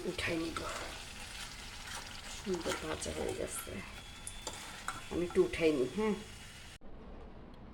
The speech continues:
এই তো আমার মজাদার কোরবানির ঈদের গরুর মাংস দিয়ে পুলি পিঠা, ঝাল পুলি পিঠা। এটা কতটা ক্রিস্পি শব্দ শুনে বুঝতে পারছেন। তা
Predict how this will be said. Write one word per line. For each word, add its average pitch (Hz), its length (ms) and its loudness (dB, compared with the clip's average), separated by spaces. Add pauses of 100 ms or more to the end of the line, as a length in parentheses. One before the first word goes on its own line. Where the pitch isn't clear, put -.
(340)
এই 202 80 4 (100)
তো 240 80 8 (760)
আমার 175 180 8 (100)
মজাদার 160 580 12 (960)
কোরবানির 180 540 12
ঈদের 180 280 8
গরুর 180 340 12
মাংস 175 220 10 (180)
দিয়ে 180 180 12 (380)
পুলি 175 300 10
পিঠা, 160 260 2 (280)
ঝাল 185 220 12 (120)
পুলি 170 280 8
পিঠা। 156 280 4 (1300)
এটা 185 140 12 (160)
কতটা 196 320 12 (100)
ক্রিস্পি 208 460 8 (1000)
শব্দ 165 220 8 (120)
শুনে 185 180 10 (100)
বুঝতে 165 300 6
পারছেন। - 340 6 (1400)
তা - 60 2